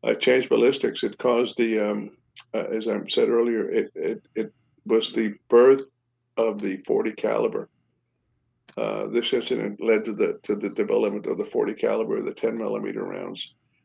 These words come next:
in, that law enforcement used. And for the, the forty, forty caliber, uh, round was in use for, in law enforcement for all, at least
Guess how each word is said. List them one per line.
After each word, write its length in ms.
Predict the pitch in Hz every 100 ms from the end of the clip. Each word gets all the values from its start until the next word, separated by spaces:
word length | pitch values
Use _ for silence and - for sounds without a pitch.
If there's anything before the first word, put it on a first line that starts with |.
| _
in, 220 | - 107 -
that 220 | 110 -
law 180 | 110 107
enforcement 560 | 101 - - - 92 -
used. 380 | 107 107 98 -
And 160 | 107 -
for 100 | 107 101 _ - - -
the, 160 | 113 - -
the 120 | 110
forty, 360 | - 147 143 139 _
forty 240 | - 139 202
caliber, 600 | - 127 139 107 104 - _ -
uh, 140 | 107 82
round 400 | 107 123 107 95
was 220 | 104 101
in 140 | 101
use 200 | 104 107
for, 220 | - 117 -
in 80 |
law 220 | 104 107 110
enforcement 480 | - - - -
for 160 | - 101
all, 180 | 110 -
at 80 | -
least 260 | 117 120